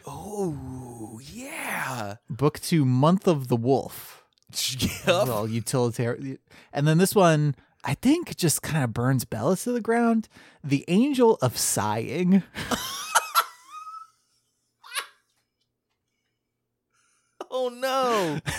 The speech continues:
Speaker 2: <laughs>
Speaker 1: Yeah, that really does. Oh, man.
Speaker 2: Like, she's such an angel, but she's also just like, "Oh."
Speaker 1: Well, and that one's interest-, so tho-, that, like, triptych is interesting 'cause you get one for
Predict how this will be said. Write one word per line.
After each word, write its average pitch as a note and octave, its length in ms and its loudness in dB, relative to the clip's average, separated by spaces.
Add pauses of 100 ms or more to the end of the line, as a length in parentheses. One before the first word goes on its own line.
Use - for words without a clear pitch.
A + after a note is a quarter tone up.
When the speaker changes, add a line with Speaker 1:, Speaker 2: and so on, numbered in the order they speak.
Speaker 2:
<laughs> G#3 600 4 (140)
Speaker 1:
Yeah, A3 320 2
that A3 240 2
really A3 300 4
does. F3 640 0 (440)
Oh, D3+ 460 6
man. C#3 580 0
Speaker 2:
Like, C#3+ 140 -4
she's E3 220 -2
such A3 220 4
an F#3+ 100 4
angel, D3 380 4
but C3 180 4
she's C#3 280 2
also B2 480 2
just A2+ 260 0
like, G#2 220 0
"Oh." A#2+ 420 2 (260)
Speaker 1:
Well, C4 240 6
and A3+ 200 -2
that C4+ 180 2
one's E4+ 200 -4
interest-, G3 440 -8
so G3+ 180 2
tho-, G3 320 4
that, F3+ 260 0
like, F3+ 280 -2
triptych - 500 0
is A#2+ 140 0
interesting A2+ 560 -2
'cause A2+ 220 -2
you A2 120 0
get A#2+ 260 2
one G#2+ 440 0
for G#2+ 200 -2